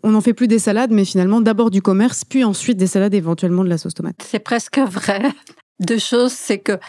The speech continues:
Speaker 2: nos agricultures se sont spécialisées. On a spécialisé les productions.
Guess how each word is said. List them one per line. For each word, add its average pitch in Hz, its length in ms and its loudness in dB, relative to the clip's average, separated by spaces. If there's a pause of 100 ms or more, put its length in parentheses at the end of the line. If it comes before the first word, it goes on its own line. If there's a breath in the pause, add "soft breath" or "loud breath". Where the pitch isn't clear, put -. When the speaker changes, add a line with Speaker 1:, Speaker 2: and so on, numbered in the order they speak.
(120)
Speaker 2:
nos 226 320 0
agricultures 233 800 -2
se 214 200 0
sont 208 520 -2
spécialisées. 220 1040 -2 (300)
On 202 120 2
a 196 80 -2
spécialisé 220 720 -2
les 254 120 2
productions. 262 760 -2